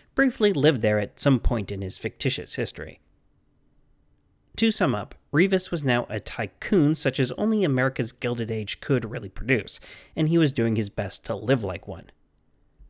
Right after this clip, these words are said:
But the other reason he didn't stay too long in Arizona is, well, everybody hated him. The newspapers were now all very much aware of the second filing, and they had lost none of their vitriol toward him.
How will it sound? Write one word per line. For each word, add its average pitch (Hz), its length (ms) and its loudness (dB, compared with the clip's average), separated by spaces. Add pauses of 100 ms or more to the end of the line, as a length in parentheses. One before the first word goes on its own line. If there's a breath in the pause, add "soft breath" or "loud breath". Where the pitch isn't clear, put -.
(520)
But - 280 -6
the 226 160 0
other 190 160 2
reason 123 340 2
he 117 160 -2
didn't 113 240 0
stay 107 180 -6
too 117 160 -6
long 113 220 -2
in 107 80 -4
Arizona 127 380 4
is, 196 640 0 (180)
well, 208 420 0 (560)
everybody 151 440 2
hated 139 420 0
him. - 240 -8 (800)
The 196 80 6
newspapers 139 680 2
were 127 100 2
now 123 280 2 (360)
all 139 380 6
very 113 420 6
much 107 280 -2
aware 107 280 0
of 107 180 -6
the 113 120 -2
second 147 380 0
filing, 104 360 -6 (300 soft breath)
and 131 140 0
they 165 100 4
had 165 160 0
lost 123 400 2
none 135 420 4
of 127 220 -4
their 123 160 2
vitriol 104 540 -2
toward 113 280 0
him. - 220 -8